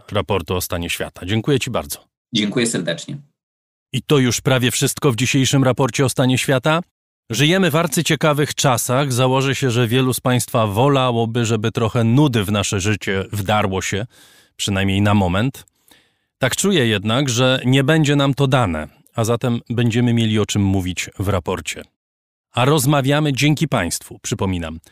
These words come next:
Speaker 1: To jest program wspierany przez słuchaczy finansowo i na inne sposoby. Za wszelkie formy wsparcia z serca dziękuję. Dziś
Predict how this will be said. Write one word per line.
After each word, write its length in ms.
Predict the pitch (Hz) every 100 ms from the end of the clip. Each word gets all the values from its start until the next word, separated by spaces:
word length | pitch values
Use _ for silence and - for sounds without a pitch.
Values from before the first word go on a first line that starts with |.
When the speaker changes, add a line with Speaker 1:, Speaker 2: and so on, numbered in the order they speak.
| _ _ -
Speaker 1:
To 80 | 135
jest 200 | 135 -
program 460 | 151 139 131 127 - -
wspierany 540 | - 143 131 127 120
przez 220 | - 110
słuchaczy 580 | - 107 123 120 160 -
finansowo 720 | - 123 107 101 - 107 101 95
i 120 | 98
na 160 | 95 95
inne 340 | 110 107 98
sposoby. 500 | - 104 113 107 123 - _ _ _
Za 180 | 98 107
wszelkie 420 | - 135 139 -
formy 340 | 127 123 123 117
wsparcia 580 | - - 110 110 120
z 140 | 107 -
serca 360 | 120 107 110
dziękuję. 500 | 90 95 92 110 113 117 - _ -
Dziś 480 | 107 151 190 -